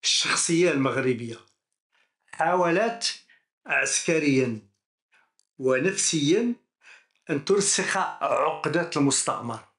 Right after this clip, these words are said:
لدى المغاربة، واستعانت بالأسطغرافية الاستعمارية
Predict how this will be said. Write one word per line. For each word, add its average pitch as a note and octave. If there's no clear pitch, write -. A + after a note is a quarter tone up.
لدى C#3
المغاربة، B2
واستعانت E3
بالأسطغرافية D3+
الاستعمارية B2+